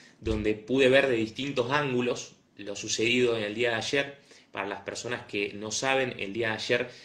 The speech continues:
eh, la vicepresidenta de Argentina, Cristina Fernández de Kirchner, fue apuntada con un arma en la cabeza. Eh, la persona gatilló dos o tres, no se sabe, y la bala no salió.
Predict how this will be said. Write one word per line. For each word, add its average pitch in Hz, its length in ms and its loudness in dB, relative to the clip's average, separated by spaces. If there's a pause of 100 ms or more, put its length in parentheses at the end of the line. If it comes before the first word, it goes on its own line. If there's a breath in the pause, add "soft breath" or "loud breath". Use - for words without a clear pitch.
(200 loud breath)
eh, 101 200 -4
la 104 140 -2
vicepresidenta 113 760 -2
de 110 60 0
Argentina, 120 560 -4
Cristina 110 340 -6
Fernández 110 400 -4
de 104 40 -6
Kirchner, 123 340 -2
fue 117 220 6
apuntada 110 800 4
con 104 140 -8
un 110 100 -4
arma 113 220 -2
en 104 80 -6
la 101 120 -4
cabeza. 143 540 -2 (640 soft breath)
Eh, 104 360 -6 (100)
la 107 200 -2
persona 143 680 -2
gatilló 113 800 -2
dos 139 440 -4
o 110 100 -10
tres, 120 200 -2 (560)
no 110 100 -8
se 110 140 -6
sabe, 139 500 -4
y 117 100 -10
la 113 140 -4
bala 131 360 0
no 113 220 -6
salió. 123 640 -4